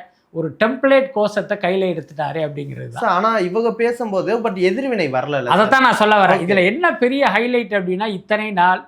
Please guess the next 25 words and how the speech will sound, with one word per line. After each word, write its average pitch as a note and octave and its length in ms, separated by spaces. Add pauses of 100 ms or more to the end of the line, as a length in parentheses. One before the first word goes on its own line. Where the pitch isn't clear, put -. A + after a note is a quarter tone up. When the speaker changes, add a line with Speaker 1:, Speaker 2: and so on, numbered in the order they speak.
(300)
Speaker 1:
எம் F3+ 180
ஜி A3 180
ஆரும் G#3 380
கருணாநிதியும் G3+ 800
ஜெயலலிதாவும் F#3+ 840
வைகோவும் G3 640
சீமானும், G3 800
Speaker 2:
தொடர்ந்து. F3 240
Speaker 1:
அஹ், F3+ 120
"கச்சத்தீவை G#3+ 680
மீட்போம்" G#3+ 480
அப்படிங்கும்போது F#3+ 560
இலங்கையில A3 440
இருந்து G3+ 240
பாத்தீங்கன்னா F#3+ 420
எந்த F#3 320
ரியாக்ஷனும் F3+ 640
வரல. D#3+ 220
Speaker 2:
வரல. D3+ 280 (280)
Speaker 1:
அதோட F3 180
அர்த்தம் G3 400
என்னன்னா, G3+ 340
"நீங்க F#3 280
கத்திக்கிட்டு G#3 420
போங்கடா, G3 420